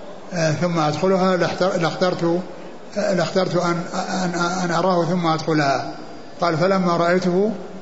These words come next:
كانت بعرة أحب إلي منه"، يعني، أنه كما يقول: "تسمع بالمعيدي"، يعني، كان يسمع، يعني، يعني، فيه، ولكنه بعدما رآه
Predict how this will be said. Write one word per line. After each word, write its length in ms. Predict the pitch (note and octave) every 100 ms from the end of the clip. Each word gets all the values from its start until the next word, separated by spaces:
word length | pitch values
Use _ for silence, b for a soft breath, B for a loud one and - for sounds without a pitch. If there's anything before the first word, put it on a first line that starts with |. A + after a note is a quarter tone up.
| - -
كانت 260 | E3+ E3 E3
بعرة 440 | F3 E3 E3 F#3
أحب 280 | F3+ - D#3
إلي 340 | E3 D#3 D3+ C#3+
منه"، 180 | C#3+ - - - - - -
يعني، 420 | D#3 D3+ D3+ D3+
أنه 480 | D3+ D#3+ D3 D3 C#3 - - - - -
كما 220 | D#3+ D#3+
يقول: 260 | D3+ E3+
"تسمع 340 | E3 F3 F3 D#3
بالمعيدي"، 640 | D3+ D#3 D3+ D#3+ C3+ B2+ F#2+ - - - - -
يعني، 220 | C#3+ C#3
كان 460 | C#3 E3+ E3 D#3+ D3+ D#3+
يسمع، 480 | F3 - D#3+ D3 D3+ - - - - - -
يعني، 640 | D#3+ C#3 C#3+ C3+ B2+ C3 D3+ - - - -
يعني، 240 | C#3+ C3
فيه، 340 | B2 E3 G3 E3
ولكنه 500 | E3 D#3+ F#3 F3 D#3+
بعدما 460 | F3 E3+ E3 D#3
رآه 460 | D#3 D#3 D#3+ F#3+